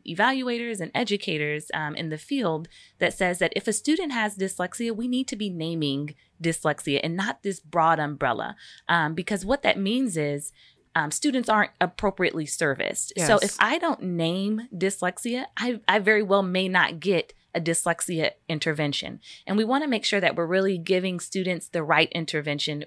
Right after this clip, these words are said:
Speaker 1: for their need. We don't want some general reading intervention if we know that they have dyslexia. And when it comes to dyslexia, there are very specific, um, therapies and interventions,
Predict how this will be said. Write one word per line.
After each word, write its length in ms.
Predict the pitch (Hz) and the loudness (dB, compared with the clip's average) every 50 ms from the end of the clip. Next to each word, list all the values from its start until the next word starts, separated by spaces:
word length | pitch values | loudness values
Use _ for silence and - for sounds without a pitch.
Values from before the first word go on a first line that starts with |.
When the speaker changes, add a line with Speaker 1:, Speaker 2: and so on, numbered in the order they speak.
| - - | -12 -6
Speaker 1:
for 180 | - 156 147 | -2 0 0
their 180 | 143 139 135 131 | 2 2 0 0
need. 360 | 139 143 135 131 - - - - - - - | -2 -2 -4 -4 -6 -8 -10 -14 -20 -12 -4
We 80 | - 214 | 0 2
don't 160 | 247 247 214 | 2 2 4
want 200 | 226 226 - - | 2 0 0 0
some 240 | - 226 208 180 151 | -2 -2 -2 -2 -2
general 480 | - 170 180 180 185 175 175 160 151 151 | -2 -2 -2 -2 -2 -2 -2 -2 0 0
reading 280 | 160 175 180 165 160 151 | 0 -2 0 0 -2 -2
intervention 560 | 151 147 - 151 147 147 147 - - 151 - - | -2 -4 -4 -4 -4 -4 -4 -4 -6 -6 -6 -6
if 140 | 170 160 160 | -6 -6 -4
we 140 | 170 185 165 | -4 -6 -4
know 440 | 165 170 185 185 190 190 185 196 - _ _ _ _ _ _ - | -4 -2 -2 0 0 0 -2 -4 -6 _ _ _ _ _ _ 0
that 160 | 160 160 - | 2 2 4
they 100 | 170 156 | 4 2
have 260 | 170 185 175 170 165 | 2 2 2 2 0
dyslexia. 540 | 160 165 - - 170 170 - - - 254 269 | -2 -6 -4 -2 -4 -4 -4 -4 -4 -2 -2
And 140 | 220 190 170 | -2 -2 -2
when 140 | 170 180 180 | -2 -2 -2
it 80 | - - | -2 -4
comes 180 | - 311 359 - | -4 -6 -4 -4
to 80 | - 214 | -4 -2
dyslexia, 500 | 202 196 - 214 214 214 - 196 175 170 | -2 -2 -2 -4 -6 -6 -4 -4 -2 0
there 140 | 175 180 170 | 2 4 4
are 100 | 165 160 | 4 4
very 300 | 170 202 214 226 226 220 | 2 -2 -2 -2 -4 -6
specific, 840 | - - - 180 - - 190 185 - 180 165 160 - - - - _ _ - _ _ - | -6 -6 -6 -6 -4 -2 -4 -2 0 0 0 0 -2 -6 -14 -20 _ _ -20 _ _ -6
um, 380 | 165 156 151 143 139 139 143 - _ | -4 -2 -2 -2 -4 -6 -8 -8 _
therapies 520 | - 277 262 233 220 - 196 170 156 156 165 | -2 0 0 0 0 0 -2 -4 -2 -2 -2
and 120 | 160 156 | -2 -2
interventions, 800 | 190 202 - 185 170 175 170 175 - - 220 240 247 - - | -2 -2 -2 -2 -2 -2 -2 -2 -2 -4 -4 -4 -6 -6 -4